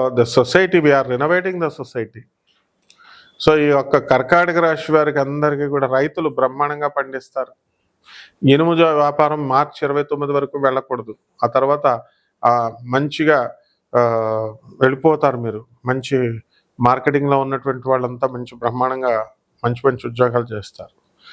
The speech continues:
మౌర్య పేరుతో ఉన్నవాళ్ళు, బ్లాక్ షర్ట్లు వేసుకున్నటువంటి వాళ్ళు, మరి నిరంతరం ఆలోచిస్తూ చేస్తున్నటువంటి వాళ్ళందరూ కూడా ఫైల్లోకి వస్తారు. ఇప్పుడు చా-, ఈ యొక్క సంధికాలం ఇది జరుగుతోంది.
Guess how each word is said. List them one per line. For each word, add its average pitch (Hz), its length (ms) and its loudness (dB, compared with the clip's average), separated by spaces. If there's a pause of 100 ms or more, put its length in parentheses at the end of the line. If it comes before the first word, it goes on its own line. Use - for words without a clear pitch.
(260)
మౌర్య 143 400 4
పేరుతో 143 480 2
ఉన్నవాళ్ళు, 139 500 -2
బ్లాక్ 127 380 -6
షర్ట్లు 143 320 -2
వేసుకున్నటువంటి 127 760 -2
వాళ్ళు, 127 460 0 (500)
మరి 120 440 2 (300)
నిరంతరం 147 440 4
ఆలోచిస్తూ 139 580 -2
చేస్తున్నటువంటి 127 680 -2
వాళ్ళందరూ 123 500 0
కూడా 135 140 -4
ఫైల్లోకి 131 540 -2
వస్తారు. 107 380 -4 (880)
ఇప్పుడు 120 160 4
చా-, 123 360 2 (380)
ఈ 123 120 6
యొక్క 117 520 0 (720)
సంధికాలం 160 840 0
ఇది 104 160 -4
జరుగుతోంది. 117 560 -2